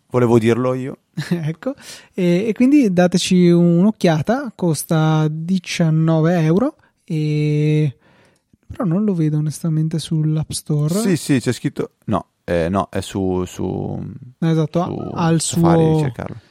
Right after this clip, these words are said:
Speaker 2: sì, ha, ha il suo, diciamo, il suo store integrato sul sito, e diciannove euro può starci come, come prezzo, e vi permette veramente di tirar giù di tutto. Era, mi era successo per la ragazza di mio fratello di doverle tirare giù un corso,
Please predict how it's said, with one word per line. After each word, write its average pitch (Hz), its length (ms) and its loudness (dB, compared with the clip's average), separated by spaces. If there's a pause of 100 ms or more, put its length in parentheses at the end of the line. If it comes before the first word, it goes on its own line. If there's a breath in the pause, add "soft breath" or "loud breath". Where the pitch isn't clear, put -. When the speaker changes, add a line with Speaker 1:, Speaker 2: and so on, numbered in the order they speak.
Speaker 2:
sì, - 240 0
ha, 165 220 0
ha 175 100 0
il 170 120 4
suo, 156 760 2
diciamo, 151 340 -4
il 147 40 -4
suo 151 300 -4
store 151 520 0
integrato 160 540 0
sul 160 200 -6
sito, 196 380 0 (520 loud breath)
e 160 340 2
diciannove 190 460 0
euro 208 420 2
può 180 180 -4
starci 156 440 -6
come, 151 500 -2
come 214 200 -2
prezzo, 175 460 -2 (380 loud breath)
e 165 240 0
vi 165 140 0
permette 180 420 2
veramente 165 360 2
di 202 80 -2
tirar 160 240 0
giù 156 140 -2
di 160 120 0
tutto. 156 280 -4
Era, 180 340 0
mi 185 120 -2
era 196 140 2
successo 185 460 -4
per 180 200 -2
la 160 100 -2
ragazza 175 360 -2
di 180 60 4
mio 180 100 2
fratello 175 400 0
di 151 60 -2
doverle 170 340 -2
tirare 170 320 0
giù 180 180 2
un 165 180 0
corso, 156 640 -2